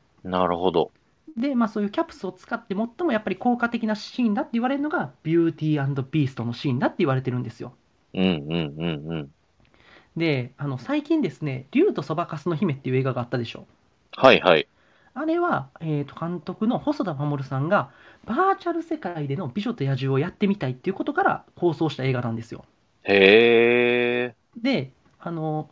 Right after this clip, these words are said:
Speaker 2: それはなんでかっていうと、今説明したように「美女と野獣」が手書きアニメの世界にデジタル技術が最も効果的に使われた映画だっていう映画史的文法があるわけですよ。
Speaker 1: うんうんうんうん。
Speaker 2: だから、バーチャル世界を舞台にしたアニメで「美女と野獣」のオマージュをするっていうのは、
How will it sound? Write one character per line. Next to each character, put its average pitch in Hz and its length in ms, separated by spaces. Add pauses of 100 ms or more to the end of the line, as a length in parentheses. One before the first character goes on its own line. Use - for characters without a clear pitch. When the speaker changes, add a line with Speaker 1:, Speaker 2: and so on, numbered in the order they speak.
(120)
Speaker 2:
そ - 120
れ 349 60
は 302 40
な 208 100
ん 254 40
で 415 80
か 226 100
っ - 80
て 135 100
い 131 40
う 131 60
と、 143 160
今 262 160
説 - 260
明 202 100
し 202 80
た 147 80
よ 131 80
う - 20
に 135 220
「美 233 80
女 403 140
と 156 100
野 135 160
獣」 127 220
が 131 120
手 226 180
書 349 120
き 339 180
ア 370 80
ニ 339 120
メ 165 80
の 143 80
世 208 160
界 135 180
に 131 140
デ 226 140
ジ - 120
タ 339 80
ル 339 120
技 339 100
術 220 220
が 131 120
最 - 360
も - 80
効 254 200
果 254 120
的 226 180
に 220 100
使 - 160
わ 226 60
れ 170 60
た - 140
映 233 180
画 127 100
だ 175 100
っ - 100
て 135 120
い 127 100
う - 180
映 247 160
画 247 100
史 - 100
的 226 180
文 202 200
法 190 160
が 151 80
あ 123 40
る 123 60
わ 127 80
け - 80
で 123 80
す - 120
よ。 - 100 (420)
Speaker 1:
う 110 80
ん - 0
う 101 40
ん 82 440
う 80 340
ん 78 40
う - 60
ん。 71 60
Speaker 2:
だ 233 120
か 170 140
ら、 185 200 (240)
バ 214 200
ー 214 40
チ - 80
ャ 208 60
ル 196 60
世 202 160
界 143 180
を 131 40
舞 151 120
台 147 180
に 131 80
し - 80
た - 160
ア 190 100
ニ 170 120
メ 135 120
で - 360
「美 190 80
女 196 100
と - 120
野 143 120
獣」 135 180
の 139 160
オ 151 60
マ 185 160
ー 151 60
ジ 135 80
ュ 123 40
を - 40
す - 100
る 233 80
っ - 40
て - 260
い - 20
う 156 40
の 233 80
は、 - 100